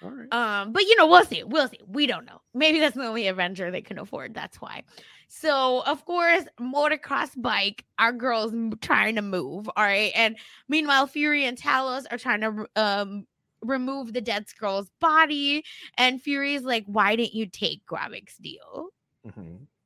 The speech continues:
Speaker 2: What happened?" And Fury says, you know, dis-, uh, Talos, sorry, tells Fury that, you know, "Despite thirty years together,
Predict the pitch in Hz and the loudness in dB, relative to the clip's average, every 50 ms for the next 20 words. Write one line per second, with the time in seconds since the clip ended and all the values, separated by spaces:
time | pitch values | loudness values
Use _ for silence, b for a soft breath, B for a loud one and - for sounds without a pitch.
0 | _ _ - - 220 233 220 202 208 185 170 156 165 - 156 139 143 156 233 262 | _ _ -14 -6 -2 0 0 0 2 2 2 2 0 -4 -12 -10 -8 -6 -6 -6
1 | 330 B B B B B B B B - 240 247 247 247 240 240 240 240 247 233 | -8 B B B B B B B B 2 4 4 6 6 4 4 2 0 -2 -4
2 | - 311 302 285 294 320 311 - - 294 294 226 254 262 240 269 277 233 262 262 | -2 -2 0 0 0 -2 -2 -2 -2 -2 -2 -2 -4 -6 -6 -6 -6 -6 -8 -8
3 | - - - 247 233 226 - 277 262 254 233 220 190 202 - - - 151 151 165 | -8 -8 -10 -10 -10 -10 -12 -6 -4 -4 -4 -4 -6 -8 -10 -12 -12 -12 -12 -12
4 | 214 208 - 240 226 180 196 208 202 - - - 277 285 254 214 180 185 190 185 | -12 -12 -6 -4 -4 -2 -2 -6 -6 -8 -4 -2 0 2 2 0 -2 -2 -4 -6
5 | 170 165 - 214 220 185 185 190 185 190 - - 226 247 240 - 247 247 240 226 | -8 -8 -8 -10 -10 -8 -10 -10 -12 -16 -16 -12 -12 -12 -12 -8 -8 -8 -8 -6
6 | 233 233 233 233 226 _ - 214 - - 214 214 202 208 208 214 208 220 | -6 -6 -6 -6 -6 _ -14 -16 -10 -6 -6 -6 -4 -4 -4 -4 -4 -6